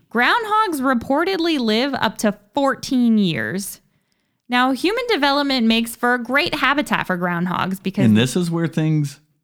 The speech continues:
Speaker 2: are different, usually bad human.
Speaker 1: Yeah, but no. Um, there's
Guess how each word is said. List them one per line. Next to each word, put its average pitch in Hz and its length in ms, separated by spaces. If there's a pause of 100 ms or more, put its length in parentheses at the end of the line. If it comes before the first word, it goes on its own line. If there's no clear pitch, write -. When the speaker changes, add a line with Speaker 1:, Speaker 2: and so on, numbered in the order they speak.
Speaker 2:
are 156 100
different, 151 480
usually 110 420 (200)
bad 135 260
human. 131 420
Speaker 1:
Yeah, 226 460
but 247 140
no. 269 320 (320)
Um, 226 360
there's 254 320